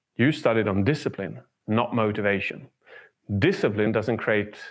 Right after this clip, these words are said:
dopamine in the same amounts as motivation.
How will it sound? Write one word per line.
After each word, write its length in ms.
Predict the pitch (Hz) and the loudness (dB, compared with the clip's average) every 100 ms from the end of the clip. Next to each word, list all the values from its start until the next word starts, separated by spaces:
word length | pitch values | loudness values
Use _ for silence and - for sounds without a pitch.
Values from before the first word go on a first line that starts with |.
| - | -2
dopamine 400 | 127 135 120 104 | 0 2 2 0
in 100 | 104 | 0
the 60 | 104 | -2
same 400 | - - 120 139 | -4 -2 0 2
amounts 580 | 160 131 104 110 117 - _ | 2 2 0 -2 -6 -14 _
as 320 | 113 127 - 107 | -4 -4 -6 -2
motivation. 800 | 107 104 101 101 104 - - | -2 0 0 0 0 -2 -6